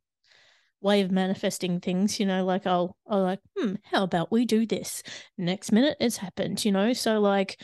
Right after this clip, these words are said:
just last year I was like, "Hmm, so gonna go to L A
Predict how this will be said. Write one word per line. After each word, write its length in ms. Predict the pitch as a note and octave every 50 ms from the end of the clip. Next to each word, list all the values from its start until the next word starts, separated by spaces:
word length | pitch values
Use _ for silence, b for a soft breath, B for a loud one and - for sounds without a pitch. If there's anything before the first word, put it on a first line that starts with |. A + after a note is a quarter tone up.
| B B B B B
just 240 | - A3+ G#3+ - A#3+
last 340 | A#3+ A#3 A3+ G#3+ - -
year 260 | D4 D#4 D4 B3 G3+ F3+
I 80 | F3+ F#3
was 200 | F#3+ F#3+ F#3 A3+
like, 140 | A3 B3 - - - -
"Hmm, 200 | A4+ A4+ G4+ A3 F3+ - -
so 300 | - - D4+ D4 C#4+ C4+ B3 - - _ _ _ -
gonna 140 | D#4+ F4 D4
go 140 | C4+ C4 B3
to 160 | A3 - -
L 200 | G3+ F3+ F#3 F3+
A 320 | E3 F3 E3 F3+ B3+ D#4+